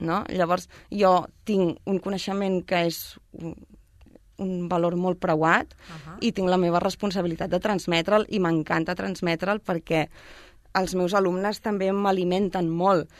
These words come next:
Speaker 1: m'aporten aquesta frescor, aquest sortir del, de la zona de confort,
Speaker 2: Ahà.
Speaker 1: no? Que, eh, quan portes molt temps fent una cosa, doncs t'estanques una mica. Llavors, els alumnes et treuen d'aquesta bombolla
Speaker 2: <laughs>
Speaker 1: i et, et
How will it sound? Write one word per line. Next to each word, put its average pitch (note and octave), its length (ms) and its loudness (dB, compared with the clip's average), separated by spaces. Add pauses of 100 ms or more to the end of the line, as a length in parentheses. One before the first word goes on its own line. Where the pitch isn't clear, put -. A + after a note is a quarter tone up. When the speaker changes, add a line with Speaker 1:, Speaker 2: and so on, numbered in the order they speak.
(260)
Speaker 1:
m'aporten G3+ 460 0
aquesta G#3 260 -2
frescor, F#3 720 0
aquest F3+ 240 -4
sortir F3+ 540 -6 (420)
del, E3 680 4
de E3+ 140 -2
la E3 140 2
zona F3+ 260 2
de E3+ 80 -2
confort, E3 640 2 (300)
Speaker 2:
Ahà. D#3+ 120 -16
Speaker 1:
no? F#3 200 0 (100)
Que, G3+ 140 0
eh, - 760 -4
quan F3+ 240 2
portes F#3+ 300 0
molt F#3+ 180 -2
temps F#3+ 160 -4
fent F#3+ 160 -2
una F#3 200 -2
cosa, F#3 360 -2
doncs A3+ 240 -4 (140)
t'estanques E3 580 -6
una E3+ 140 0
mica. A3+ 260 -2
Llavors, D#3 320 -4 (600)
els G3 200 -2
alumnes F3+ 500 0
et F#3 240 -4
treuen F3 380 2
d'aquesta D#3+ 920 0
bombolla F3+ 840 4
Speaker 2:
<laughs> - 0 -
Speaker 1:
i G#3+ 320 4
et, E3 380 -2
et - 120 -20